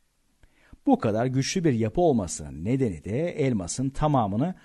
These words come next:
kovalent bağ içerdiği için onu tek bir molekül gibi görebiliyor olmamızdır.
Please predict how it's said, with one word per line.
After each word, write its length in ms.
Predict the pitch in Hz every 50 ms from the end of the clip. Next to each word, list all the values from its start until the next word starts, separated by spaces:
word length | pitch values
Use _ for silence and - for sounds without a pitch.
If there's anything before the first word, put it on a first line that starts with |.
| - _ _ - -
kovalent 540 | - - 113 113 123 156 202 220 170 - 117
bağ 200 | 107 92 85 87
içerdiği 520 | 90 - - 92 85 82 78 80 85 76
için 340 | 78 - - 175 190 214 - - _ _ _ _ _ _ -
onu 260 | 143 131 202 208 -
tek 260 | - 277 294 - -
bir 80 | 220 202
molekül 440 | 156 143 139 139 143 139 - 185 151
gibi 240 | 123 131 156 226
görebiliyor 540 | 202 175 175 175 - 170 165 170 160 160 147
olmamızdır. 760 | 123 110 95 87 82 80 78 73 - - - - - - -